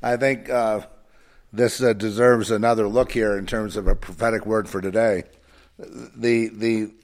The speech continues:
the Lord, though they, they, um, celebrate their, their wantonness, drunkenness can, can mean any, anything. You know, it can mean any excess.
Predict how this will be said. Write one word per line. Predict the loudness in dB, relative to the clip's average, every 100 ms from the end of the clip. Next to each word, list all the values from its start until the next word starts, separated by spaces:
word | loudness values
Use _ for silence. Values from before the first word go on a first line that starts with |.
| _ -12
the | -6
Lord, | 2 6 6 4 -2
though | -16 -18 -12 4 8 10
they, | 10 10 8 4 -6 -16 -16 -16 -8 -6 -6 -10 -16 -16
they, | -4 2 4 6 4
um, | 4 2 -2 -10 -16 -20 _ _ _ _ -16
celebrate | 2 8 8 8 6 2 2
their, | 2 2 0
their | -2 -2
wantonness, | 0 -2 -2 -6 -8 -10 -14 _ -20 -20 0
drunkenness | 6 6 6 -2 -2
can, | -4 -6 -8 -14 -12
can | -6 -4
mean | -2 -2
any, | -2 -4 -6
anything. | -8 -6 -8 -12 -14 -14
You | -12
know, | -12
it |
can | -10 -10
mean | -10 -8
any | -6 -6
excess. | -6 -8 -8 -8 -12